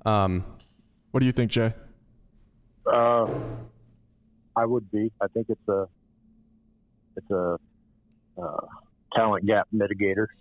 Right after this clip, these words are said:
Speaker 3: for us.
Speaker 2: Okay.
Speaker 3: Or
Speaker 2: Now
Speaker 3: for
Speaker 2: you
Speaker 3: us, for Iowa State. So,
Speaker 2: No.
Speaker 3: so I would be concerned. I'm not, I mean, Iowa's, Iowa's hard to gauge with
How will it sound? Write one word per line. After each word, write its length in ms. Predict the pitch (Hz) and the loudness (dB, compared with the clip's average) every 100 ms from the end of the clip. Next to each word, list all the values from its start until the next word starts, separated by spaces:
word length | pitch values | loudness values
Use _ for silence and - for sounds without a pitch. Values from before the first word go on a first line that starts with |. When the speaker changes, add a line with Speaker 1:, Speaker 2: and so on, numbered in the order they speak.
| _ _ _ _ _ _ _ _ _ _ _ - | _ _ _ _ _ _ _ _ _ _ _ -4
Speaker 3:
for 160 | 85 90 | -2 -2
us. 80 | - _ _ _ _ _ _ - - - _ _ _ _ _ _ - | -4 _ _ _ _ _ _ -20 -18 -20 _ _ _ _ _ _ -6
Speaker 2:
Okay. 260 | 120 120 - - | -2 0 0 2
Speaker 3:
Or 80 | |
Speaker 2:
Now 120 | 120 127 | 2 2
Speaker 3:
for 120 | 123 | 2
Speaker 2:
you 40 | |
Speaker 3:
us, 140 | 87 80 - | 2 -2 -2
for 120 | 90 | 0
Iowa 220 | 85 92 90 | 2 2 0
State. 260 | - 98 95 - _ | -2 -2 -2 -8 _
So, 60 | 135 | 0
Speaker 2:
No. 220 | 127 117 - | 2 0 0
Speaker 3:
so 80 | 92 | 2
I 140 | 117 | 2
would 120 | 131 | 2
be 120 | 120 120 | 0 0
concerned. 580 | 117 104 117 110 117 | -2 -2 0 0 0
I'm 100 | 110 | 0
not, 220 | 110 117 - | 0 -2 -4
I 680 | _ _ _ _ _ _ 117 | _ _ _ _ _ _ -4
mean, 60 | |
Iowa's, 360 | 117 123 117 107 - - _ _ _ _ _ _ _ | 0 0 0 -2 -10 -20 _ _ _ _ _ _ _
Iowa's 280 | 120 143 131 - | 0 0 0 -2
hard 200 | 117 107 | -2 -2
to 60 | 92 | -6
gauge 300 | 107 101 104 - _ _ | -4 -2 -4 -8 _ _
with 200 | - 95 | -4 -4